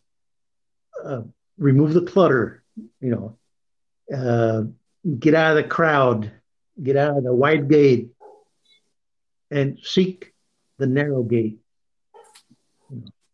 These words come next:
and ask yourself, "What does it mean to me? How does it apply to me?"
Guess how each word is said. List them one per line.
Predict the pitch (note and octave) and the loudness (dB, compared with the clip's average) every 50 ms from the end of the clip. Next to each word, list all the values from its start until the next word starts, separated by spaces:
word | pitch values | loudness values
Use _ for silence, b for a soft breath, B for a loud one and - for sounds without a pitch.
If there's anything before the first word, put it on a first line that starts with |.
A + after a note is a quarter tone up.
| _ _ | _ _
and | B2 A#2+ C3 B2+ D3+ D3 | -12 -10 -10 -8 -4 -4
ask | D#3 D3+ - - | -2 -2 -2 -4
yourself, | D3+ - - C#3+ C3+ C3 B2+ - _ _ _ _ _ _ _ _ _ _ | -4 0 2 2 2 2 0 -4 _ _ _ _ _ _ _ _ _ _
"What | - C#3 F3 | -2 0 2
does | G3+ F3 | 4 4
it | F3+ F3+ E3+ | 4 4 6
mean | F#3 G3 G3+ G3 F#3 D3+ | 6 6 8 6 6 4
to | C#3+ | 4
me? | B2 B2+ C#3+ E3+ C#3 G#2+ A#2 B2 _ _ _ _ _ | 2 4 4 2 2 0 -2 -6 _ _ _ _ _
How | - - - - - _ _ _ _ _ _ _ _ - D3+ F#3 | -20 -20 -20 -20 -20 _ _ _ _ _ _ _ _ -10 -4 -2
does | F#3+ E3 | -2 0
it | E3 E3 C#3 | 0 0 0
apply | C#3 B2+ - E3+ E3 D#3 | 0 -4 -4 -2 0 2
to | C#3+ | 2
me?" | C#3+ D3 E3 | 2 2 2